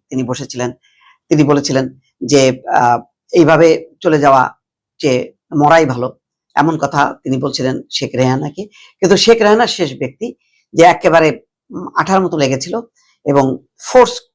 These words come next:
করতেছিল যে যাতে তার বোন শেখ হাসিনা চলে যায়, কারণ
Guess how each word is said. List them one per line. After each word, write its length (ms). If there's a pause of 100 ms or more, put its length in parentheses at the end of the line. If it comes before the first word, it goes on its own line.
(240)
করতেছিল 500 (400)
যে 300 (260)
যাতে 380 (280)
তার 120
বোন 340 (300)
শেখ 220 (340)
হাসিনা 360
চলে 220
যায়, 120
কারণ 260